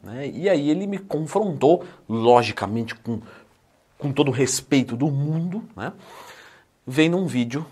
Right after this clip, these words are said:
de um atleta fazendo com o joelho flexionado. Então, falei, é melhor fazer um vídeo pra ficar mais fácil de explicar. Então, primeiro aqui a execução da, do stiff com o joelho estendido, né?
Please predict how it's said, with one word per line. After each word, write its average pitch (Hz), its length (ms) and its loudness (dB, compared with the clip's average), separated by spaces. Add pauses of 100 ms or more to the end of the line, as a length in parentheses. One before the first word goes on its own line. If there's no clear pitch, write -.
de 110 80 -8
um 120 80 -2
atleta 101 400 -2
fazendo 104 360 -4
com 120 120 -10
o - 20 -12
joelho 98 220 -10
flexionado. - 600 -8 (520)
Então, 226 280 0
falei, 262 220 -10
é 254 40 0
melhor 262 200 4
fazer 196 160 -6
um 180 80 0
vídeo 156 220 -6
pra 165 80 -4
ficar - 120 -12
mais 151 160 -6
fácil 135 160 -6
de 131 60 -10
explicar. 151 500 -10 (480)
Então, 220 140 2
primeiro 254 260 2
aqui 196 200 2
a 190 40 6
execução 175 640 0 (340)
da, 123 360 8
do 127 120 0
stiff 165 400 -4
com 139 160 -4
o 135 60 0
joelho 117 380 2
estendido, 165 680 -2
né? 120 200 -4